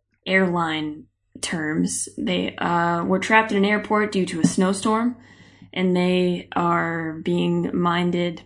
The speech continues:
by some airport employees, one of which is, uh, just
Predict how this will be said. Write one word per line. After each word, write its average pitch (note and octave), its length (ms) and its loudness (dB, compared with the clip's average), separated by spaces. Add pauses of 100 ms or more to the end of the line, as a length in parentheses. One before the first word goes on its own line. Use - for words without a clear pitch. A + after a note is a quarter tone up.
by D#3+ 520 -2
some E3 220 -4
airport E3+ 460 -6
employees, G3+ 840 -2 (1000)
one G3 220 2
of F#3 140 0
which F3+ 480 0
is, E3 500 -2 (340)
uh, F3+ 60 -10 (520)
just - 380 -6